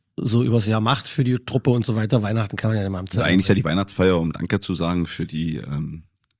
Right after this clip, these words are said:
Speaker 2: für die, für die Offiziellen, für die Trainer, für die ehrenamtlichen Helfer, für die Frauen und Männer, die unterstützt haben, also Partner und Partnerinnen. Ähm, meistens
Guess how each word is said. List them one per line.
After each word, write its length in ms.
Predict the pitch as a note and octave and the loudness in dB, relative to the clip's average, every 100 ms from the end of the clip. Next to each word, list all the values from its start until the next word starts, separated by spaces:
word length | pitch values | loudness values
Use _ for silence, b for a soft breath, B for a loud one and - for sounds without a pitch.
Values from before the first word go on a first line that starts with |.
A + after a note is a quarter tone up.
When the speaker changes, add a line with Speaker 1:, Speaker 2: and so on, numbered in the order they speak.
| - | -20
Speaker 2:
für 220 | - D2 | -10 -6
die, 240 | - - - | -6 -6 -6
für 100 | - | -6
die 220 | - - | -6 -6
Offiziellen, 760 | - - - - E2 F2+ F#2 | -8 -8 -4 0 2 2 0
für 100 | E2 | -2
die 120 | D2+ D#2+ | -6 -6
Trainer, 580 | - F2 E2+ D#2+ D2+ | 0 2 4 2 -2
für 120 | D2+ D#2 | -4 -2
die 120 | C#2+ | -2
ehrenamtlichen 540 | D#2+ E2 D2 D2+ D2+ | -2 -2 -4 -4 -4
Helfer, 520 | D2+ D#2 E2 F2 E2+ - - | -2 0 0 -2 -4 -8 -12
für 160 | - | -6
die 100 | D#2+ | -4
Frauen 560 | D2 - C#2 F2+ F#2 F2+ - | -6 -6 -2 -2 -4 -8 -6
und 160 | D#2 | -4
Männer, 380 | B1 F2 F2+ F#2 _ | -2 -2 -2 -6 _
die 80 | - | -6
unterstützt 500 | D#2+ E2 - D#2+ - | -2 -2 -2 -4 -2
haben, 240 | E2+ F2 - _ | -2 -2 -6 _
also 260 | C#2+ C#2+ - _ _ | -8 -6 -10 _ _
Partner 280 | - D#2 E2+ | -4 0 0
und 140 | D#2 | 0
Partnerinnen. 540 | - F2 F#2 F2+ F2+ - B B B B B - | -2 0 2 2 0 -4 B B B B B -6
Ähm, 460 | - D#2+ D#2 D2+ - _ _ _ | 0 0 0 -4 -10 _ _ _
meistens 840 | - - F2+ - G2+ F2+ - - | -4 -2 -2 -2 0 0 -2 -6